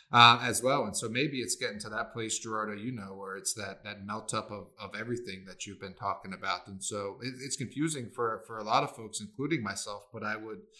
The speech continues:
um, you know, repeat what, what we've been saying is that, um,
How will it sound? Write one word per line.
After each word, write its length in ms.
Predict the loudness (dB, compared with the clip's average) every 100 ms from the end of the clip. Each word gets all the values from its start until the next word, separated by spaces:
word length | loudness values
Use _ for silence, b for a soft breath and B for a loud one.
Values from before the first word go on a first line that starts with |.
| B B B
um, 480 | 6 8 8 6 0 -10 -12
you 140 | -4
know, 140 | -2 0
repeat 560 | -2 -6 -2 -2 0
what, 280 | -2 -2 -4
what 160 | -10 -6
we've 220 | -6 -2
been 160 | -2 0
saying 480 | -4 -4 -8 -14 -8
is 140 | -6 -4
that, 320 | -4 -6 -12 _ _ _ _
um, 460 | 6 6 6 2